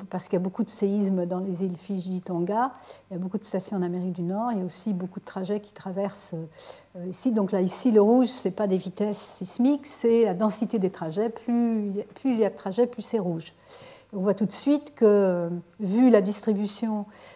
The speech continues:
euh, des données, euh, sur la Terre, c'est vrai pour toute, n'importe quelle technique, euh, de tomographie globale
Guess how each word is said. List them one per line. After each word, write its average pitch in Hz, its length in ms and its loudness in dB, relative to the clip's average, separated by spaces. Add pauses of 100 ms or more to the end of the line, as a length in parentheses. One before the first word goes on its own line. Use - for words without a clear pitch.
(200)
euh, 175 200 -4
des 175 160 6
données, 202 560 6
euh, 175 60 0
sur 180 180 -4
la 170 100 0
Terre, 262 240 2
c'est - 160 2
vrai 208 440 0
pour 190 180 -12
toute, 226 280 -6
n'importe 202 460 -2
quelle 196 220 -4
technique, 202 540 -6
euh, 165 120 -2
de 165 220 -6
tomographie 180 800 -4
globale 170 460 -4